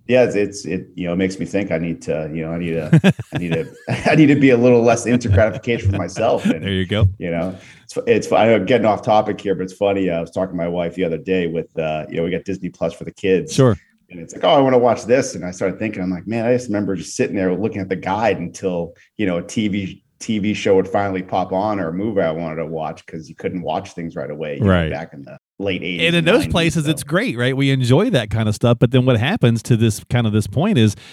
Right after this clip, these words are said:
Speaker 2: next thing you know, you've got twelve subscription services and you, you know, you're not using
Speaker 1: Yeah.
Speaker 2: them all. So, yeah.
Speaker 1: Yeah. So anyhow, starting off on a tangent
Speaker 2: No, you're
Speaker 1: here,
Speaker 2: fine.
Speaker 1: but, um,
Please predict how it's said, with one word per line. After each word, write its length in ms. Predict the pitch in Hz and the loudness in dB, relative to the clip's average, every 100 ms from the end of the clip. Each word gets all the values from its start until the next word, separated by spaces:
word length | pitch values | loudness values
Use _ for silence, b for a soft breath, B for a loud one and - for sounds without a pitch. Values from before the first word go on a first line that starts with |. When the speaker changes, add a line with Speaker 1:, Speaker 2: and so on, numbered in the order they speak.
| B | B
Speaker 2:
next 140 | 139 | 0
thing 160 | - 139 | 2 2
you 100 | 131 | 4
know, 140 | 127 | 4
you've 240 | 156 147 123 | 6 6 6
got 240 | 123 113 | 4 2
twelve 420 | - 127 131 151 | 0 2 4 2
subscription 640 | 139 123 - 170 196 - 104 | 0 -4 -2 -2 0 0 2
services 640 | 113 98 92 101 104 127 | 4 4 2 2 2 2
and 200 | - 117 | 2 2
you, 100 | 117 | 4
you 160 | 120 143 | 2 2
know, 100 | 110 | 2
you're 140 | 127 | 4
not 160 | 143 135 | 2 2
using 240 | 226 226 | 4 4
Speaker 1:
Yeah. 60 | - | 4
Speaker 2:
them 140 | 92 | 0
all. 200 | 82 73 | -2 -4
So, 320 | - 95 82 82 | -2 0 0 -2
yeah. 180 | 110 90 _ _ - | -2 -4 _ _ -10
Speaker 1:
Yeah. 240 | 95 80 - _ | -8 -8 -10 _
So 380 | _ - 90 85 | _ -2 -2 2
anyhow, 600 | 123 123 107 92 82 - | 2 2 2 0 -2 -10
starting 360 | 87 - 101 92 | -6 0 0 0
off 160 | 92 | -2
on 60 | 85 | -6
a 40 | |
tangent 200 | 85 - | -8 -2
Speaker 2:
No, 60 | 147 | 2
you're 140 | 131 156 | 2 2
Speaker 1:
here, 180 | - | 0
Speaker 2:
fine. 80 | - | 0
Speaker 1:
but, 180 | 82 76 | -2 -2
um, 380 | 73 76 76 | -2 -4 -8